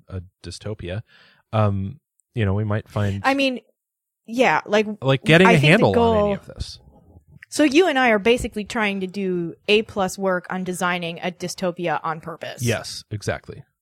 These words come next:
Speaker 2: Okay, so this is like a big research project, and at the end we're gonna have a business plan for the best dy-, dystopia ever.
Speaker 1: Yes, exactly. Like, if you wanna have the
Speaker 2: Yeah.
Speaker 1: best dystopia, 'cause I would argue that we live in probably the dumbest dystopia.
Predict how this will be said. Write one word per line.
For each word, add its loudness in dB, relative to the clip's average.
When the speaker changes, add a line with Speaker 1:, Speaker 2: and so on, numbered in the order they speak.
Speaker 2:
Okay, 0
so -2
this 0
is 0
like 2
a -4
big -2
research -6
project, -6
and -6
at -4
the -4
end -2
we're -6
gonna -12
have -8
a -10
business -10
plan -12
for -10
the -10
best -10
dy-, -14
dystopia -14
ever. -10
Speaker 1:
Yes, 2
exactly. -6
Like, -8
if -6
you 2
wanna 2
have -2
the -4
Speaker 2:
Yeah. -2
Speaker 1:
best -4
dystopia, -12
'cause -4
I 4
would 4
argue 0
that -4
we -4
live -4
in -6
probably -8
the -12
dumbest -10
dystopia. -12